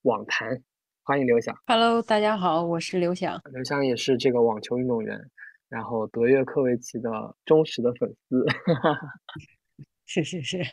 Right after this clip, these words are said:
Speaker 1: 啊，这次温网就看德约科维奇比赛，有什么样的这个感触吗？因为他其实在这个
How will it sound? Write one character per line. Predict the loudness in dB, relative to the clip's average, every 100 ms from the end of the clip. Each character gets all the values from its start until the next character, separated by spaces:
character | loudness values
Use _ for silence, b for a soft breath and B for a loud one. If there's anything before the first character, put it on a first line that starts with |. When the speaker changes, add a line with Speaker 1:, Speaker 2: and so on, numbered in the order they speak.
| _ -2
Speaker 1:
啊， | 0
这 | 2
次 | 6
温 | 8 10 10
网 | 8 2 -2
就 | -2
看 | 0 2
德 | 6
约 | 6 6
科 | 6
维 | 4
奇 | 4 0
比 | -2 -2
赛， | 0
有 | 2 0
什 | -2
么 | 2
样 | 4 4
的 | 4
这 | 4
个 | 2 2 -4 _ _
感 | -4 -4 -6
触 | -2 0
吗？ | 2
因 | 6
为 | 4
他 | 4 0 2 2
其 | 0 -4
实 | -2 0
在 | 0 2 2
这 | 2 2
个 | 0 -4